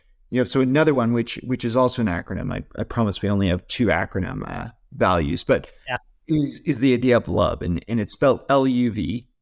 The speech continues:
Speaker 1: Uh, we play a lot with the U, given Uberflip. If you've ever seen our logo, it's quite happy. Um, but the, the, the love there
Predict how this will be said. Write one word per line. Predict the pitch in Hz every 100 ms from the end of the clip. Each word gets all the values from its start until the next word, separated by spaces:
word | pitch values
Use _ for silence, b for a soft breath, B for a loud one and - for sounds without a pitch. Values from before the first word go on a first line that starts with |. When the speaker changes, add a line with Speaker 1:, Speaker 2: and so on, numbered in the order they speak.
| _ -
Speaker 1:
Uh, | 90 92 87 -
we |
play | 107 - 117
a | 107
lot | 98 85
with | 107
the | 101
U, | 104 - 85
given | 113 104 98
Uberflip. | 82 76 73 85 95 104
If | -
you've | 90 87
ever | -
seen | - 82 92
our | 90
logo, | 78 78 92 90
it's | -
quite | - 80
happy. | - - 57 - 139 - b b b b
Um, | 120 127 123 117 -
but | 139 127
the, | 127 123 104 -
the, | 127 - -
the | 135
love | 127 135 151 151
there | 117 120 123 117 101 95